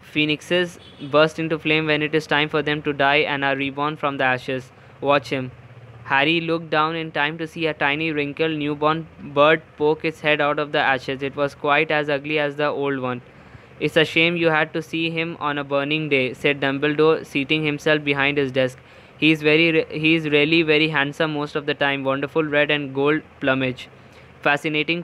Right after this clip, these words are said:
creatures, phoenixes. They can carry immensely heavy loads. Their tears have healing powers and they make highly faithful pets." In the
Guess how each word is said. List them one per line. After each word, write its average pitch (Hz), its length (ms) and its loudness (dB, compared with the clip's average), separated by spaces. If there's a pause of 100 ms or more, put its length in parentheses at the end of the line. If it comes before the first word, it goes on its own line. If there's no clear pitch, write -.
creatures, 170 500 2 (240)
phoenixes. 147 560 2 (440)
They 147 160 4
can 151 180 -2
carry 147 300 2
immensely 151 440 -4
heavy 156 280 -2
loads. 160 280 2
Their 147 220 0
tears 156 320 4 (340)
have 151 320 2
healing 147 280 -4 (120)
powers 151 400 2
and 147 160 -4
they 143 100 0
make 151 300 -2
highly 139 320 0
faithful 147 420 -2
pets." 131 240 -4 (1120)
In 160 100 4
the 160 80 6